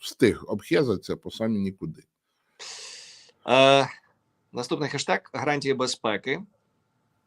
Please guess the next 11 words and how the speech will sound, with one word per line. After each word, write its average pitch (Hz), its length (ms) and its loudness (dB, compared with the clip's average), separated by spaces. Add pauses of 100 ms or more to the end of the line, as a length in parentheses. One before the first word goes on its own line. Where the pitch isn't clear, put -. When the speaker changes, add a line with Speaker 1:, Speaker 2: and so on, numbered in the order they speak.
(220)
Speaker 2:
Це, - 140 -14
знову 127 200 -6
ж - 100 -16
таки, 101 360 -6 (220)
в - 40 -20
світлі 104 560 -4 (120)
того, 120 160 -4
що - 160 -12
ми 110 100 -6
зараз 98 240 -8
чуємо, 107 500 -8